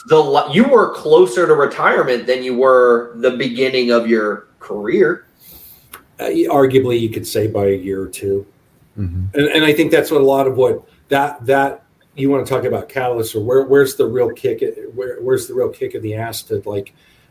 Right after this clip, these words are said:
Speaker 2: to, to act and do something, make the change, was that, like, g-, approaching forty years old and then thinking ten years, ten more years and I'm sixteen, seventeen years in teaching.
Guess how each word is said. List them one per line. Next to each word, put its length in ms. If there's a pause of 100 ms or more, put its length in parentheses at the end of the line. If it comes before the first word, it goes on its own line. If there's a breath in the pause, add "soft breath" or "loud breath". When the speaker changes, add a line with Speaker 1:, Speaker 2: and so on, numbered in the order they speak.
(100)
Speaker 2:
to, 240
to 260
act 280
and 340
do 160
something, 420
make 200
the 100
change, 520 (440 soft breath)
was 380
that, 420 (760)
like, 400 (1600)
g-, 120
approaching 720
forty 220
years 240
old 380 (580 soft breath)
and 120
then 180
thinking 680
ten 220
years, 380 (100)
ten 220
more 180
years 380
and 100
I'm 120
sixteen, 500
seventeen 460
years 220
in 100
teaching. 540